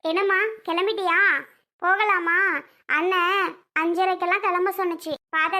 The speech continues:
தெரியல, கிளம்பி தானே நிக்கிறோம். என்ன, வந்ததுல இருந்து உன்னோட பேச்சே சரியில்லை. என்கிட்டயே வம்பு பண்ணிட்டே இருக்க. நான் அந்த பிள்ளையை தான் கிளம்பிட்டியான்னு கேட்டேன். ஒண்ணு ஒண்ணு கேட்க கிடையாது, சரியா?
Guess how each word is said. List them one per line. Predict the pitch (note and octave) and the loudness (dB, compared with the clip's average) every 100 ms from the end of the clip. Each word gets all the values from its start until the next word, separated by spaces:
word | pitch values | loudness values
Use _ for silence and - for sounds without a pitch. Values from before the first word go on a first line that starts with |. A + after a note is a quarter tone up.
| F#4 | 0
தெரியல, | E4+ E4+ E4 F4 F#4 - - | -2 -2 0 0 -2 -10 -4
கிளம்பி | D#4 F4 F4 | -2 0 0
தானே | E4+ F4+ | 0 0
நிக்கிறோம். | D#4 D#4 D#4 B3+ A#3+ - _ _ F#4+ | -2 -4 -4 -4 -6 -18 _ _ -2
என்ன, | A4 A#4 C5 - _ E4 | 0 0 -2 -8 _ -2
வந்ததுல | F#4 A#4 G#4 | 0 0 0
இருந்து | G4+ A4+ | 0 0
உன்னோட | G4 G4 G#4 G#4 | -2 -2 -4 -4
பேச்சே | G4+ A4+ A4+ A#4 | -4 -4 -4 -4
சரியில்லை. | G#4 F4+ F4+ D#4+ B3 - _ _ - | -4 -2 -2 -4 -6 -8 _ _ -4
என்கிட்டயே | G4 B4 B4+ A#4+ B4 | -2 0 -2 -4 -2
வம்பு | G4+ G#4+ A#4+ | -2 -2 -2
பண்ணிட்டே | G#4 G4+ A4 G#4 | -2 -2 -2 -4
இருக்க. | F#4+ F#4 A4+ B4+ _ _ _ - | -2 -2 -2 -4 _ _ _ -2
நான் | E4+ A4 | 0 2
அந்த | G#4 A4 | 0 -2
பிள்ளையை | G4+ G4+ A4 | -2 0 0
தான் | G#4 A4+ | 0 0
கிளம்பிட்டியான்னு | F#4 F#4+ G4+ G#4+ G4 G#4+ F#4+ | -2 -2 -4 -4 -4 -2 -2
கேட்டேன். | - - - _ _ E4+ | -4 -10 -12 _ _ -2
ஒண்ணு | G4+ A#4+ | 2 2
ஒண்ணு | G#4 A4 F#4+ | 2 2 2
கேட்க | F#4+ G#4+ G4 | 0 -2 0
கிடையாது, | F4+ D#4 D#4 F#4 | -2 -2 -4 -2
சரியா? | G4+ G4 | 2 2